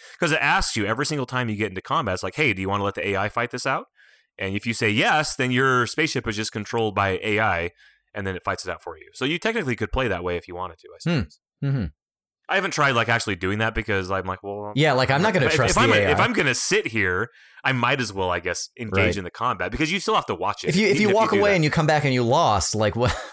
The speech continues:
Speaker 2: That's the worst
Speaker 1: Like, damn
Speaker 2: outcome.
Speaker 1: it, yeah. I, I, well, the thing is, if you die, it's like, "Hey, do you wanna try again?"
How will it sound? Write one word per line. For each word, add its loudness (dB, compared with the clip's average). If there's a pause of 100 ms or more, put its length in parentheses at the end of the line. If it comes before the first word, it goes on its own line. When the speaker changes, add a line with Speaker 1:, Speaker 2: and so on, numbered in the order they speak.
(140)
Speaker 2:
That's -4
the 0
worst 4
Speaker 1:
Like, 4
damn 2
Speaker 2:
outcome. 2
Speaker 1:
it, -2
yeah. 2 (220)
I, 2
I, -2 (160)
well, 0
the -2
thing 2
is, 2
if -2
you 0
die, 4
it's 0
like, -2
"Hey, 2
do -8
you 0
wanna 0
try 2
again?" -2